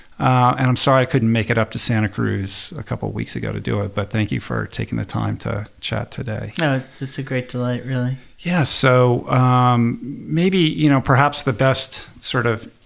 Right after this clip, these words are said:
Speaker 1: intro point or way into this is just to crack it wide open with, with real love. I mean, this is the name of the new book. Um,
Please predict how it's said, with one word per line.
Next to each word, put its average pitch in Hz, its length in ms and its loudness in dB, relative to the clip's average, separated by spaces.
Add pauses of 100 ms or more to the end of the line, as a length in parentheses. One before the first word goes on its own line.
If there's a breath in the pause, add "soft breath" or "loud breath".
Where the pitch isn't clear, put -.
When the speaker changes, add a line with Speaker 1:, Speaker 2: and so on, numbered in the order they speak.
(140)
Speaker 1:
intro 127 320 2
point 117 380 0
or 110 160 0
way 113 280 4
into 123 300 2
this 110 320 0
is 107 140 -6
just - 240 -2
to 110 500 0
crack 123 300 2
it 120 80 2
wide 120 240 4
open 113 480 2
with, 110 260 0
with 120 280 -2
real 113 300 4
love. 120 280 4
I 110 60 2
mean, 110 160 2
this 113 120 2
is 110 80 0
the 117 120 2
name 110 200 2
of 107 60 2
the 107 80 2
new 104 180 2
book. 101 460 0 (500 loud breath)
Um, 110 720 0